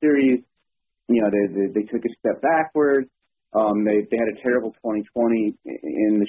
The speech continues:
shortened season. Um, and then again, I mean, you know, the, the Dodgers, I think, you know, I, I, the Dodgers would be the, the, I guess, the franchise I just, I, I aspire to. <laughs> Like, if you could pick a model franchise, obviously they've had a lot of success. They won a ton of games last year, and they didn't win the World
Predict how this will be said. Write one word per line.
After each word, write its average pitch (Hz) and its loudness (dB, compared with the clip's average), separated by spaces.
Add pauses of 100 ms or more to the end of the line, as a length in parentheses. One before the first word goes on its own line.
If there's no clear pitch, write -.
shortened 127 -2
season. 117 2 (400)
Um, 107 0 (800)
and 185 2
then 220 2
again, 208 0
I 180 2
mean, 180 2 (160)
you 160 2
know, 135 -4
the, 160 -2
the 165 0
Dodgers, 170 0
I 147 -6
think, 143 -4 (560)
you 151 2
know, - 2
I, - -6
I, - -10 (140)
the 180 2
Dodgers 254 0
would 226 -2
be 185 -2
the, 143 0
the, 135 -4
I 131 0
guess, 147 0
the 117 -12
franchise 120 -2
I 110 0
just, 107 -8
I, 117 0
I 135 0
aspire 120 -4
to. 98 -8
<laughs> - -20
Like, - 2
if 151 -8
you 220 -2
could 311 2
pick 254 -6
a 196 -8
model 160 -6
franchise, 113 -8
obviously 131 -2
they've 117 -8
had 117 -2
a - -
lot 113 -2
of - -16
success. 104 -2
They 104 0
won 113 0
a 104 -4
ton 135 -2
of 131 -2
games 135 2
last 107 0
year, 117 0
and 113 0
they 110 -2
didn't 110 2
win 107 -2
the 104 0
World - -8